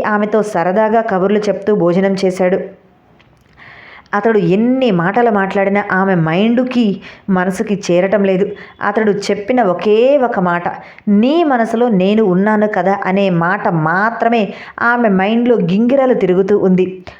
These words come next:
"అంటే నేను ఆదిత్యను ప్రేమిస్తున్నట్లుగా ఆదిత్యకు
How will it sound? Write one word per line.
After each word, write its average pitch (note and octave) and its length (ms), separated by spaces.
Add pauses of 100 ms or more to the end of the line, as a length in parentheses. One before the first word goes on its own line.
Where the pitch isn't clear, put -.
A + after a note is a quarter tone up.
(440)
"అంటే A3+ 500 (560)
నేను B3 380
ఆదిత్యను A#3 560
ప్రేమిస్తున్నట్లుగా A#3+ 1000 (120)
ఆదిత్యకు A#3 640